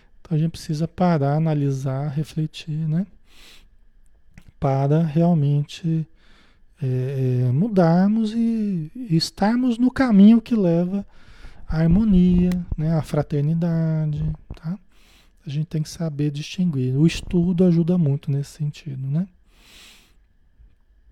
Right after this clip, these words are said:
A Sueli, vaidade, vaidade, vaidade, como dizia Salomão, né?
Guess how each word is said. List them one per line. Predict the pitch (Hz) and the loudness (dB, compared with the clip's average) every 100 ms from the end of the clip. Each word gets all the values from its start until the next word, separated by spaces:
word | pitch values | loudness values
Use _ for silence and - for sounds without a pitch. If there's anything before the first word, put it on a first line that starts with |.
| _ _ - - - - - - - - - _ _ _ | _ _ -20 -20 -20 -20 -20 -20 -20 -20 -20 _ _ _
A | 156 131 | -4 -4
Sueli, | - 143 123 123 | 0 0 2 0
vaidade, | 156 139 151 190 196 180 | 0 2 2 4 4 4
vaidade, | 170 175 160 165 156 | 2 2 2 2 2
vaidade, | 160 160 139 139 - | 0 0 0 -2 -2
como | 156 151 | -2 0
dizia | 151 143 147 | 0 0 -2
Salomão, | - 147 147 131 131 | -2 0 0 0 -2
né? | 135 | -2